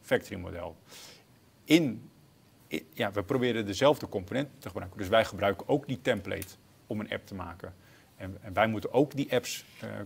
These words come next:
compliant maken met het Compliance Center appje. En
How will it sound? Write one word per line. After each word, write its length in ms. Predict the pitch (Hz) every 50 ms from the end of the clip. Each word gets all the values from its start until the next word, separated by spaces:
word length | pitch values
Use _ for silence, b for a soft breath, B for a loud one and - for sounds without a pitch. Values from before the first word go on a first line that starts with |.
| - - - B B B B B B B B B B
compliant 520 | - 131 120 104 - 120 110 104 104 95 85
maken 280 | 101 95 95 90 - 95
met 80 | 95
het 120 | 92 90 -
Compliance 380 | - 101 - 98 98 98 95
Center 260 | - 104 98 90 - 85
appje. 260 | 90 - - 101 95 92 B B B B B B B B B
En 300 | - 143 143 127 107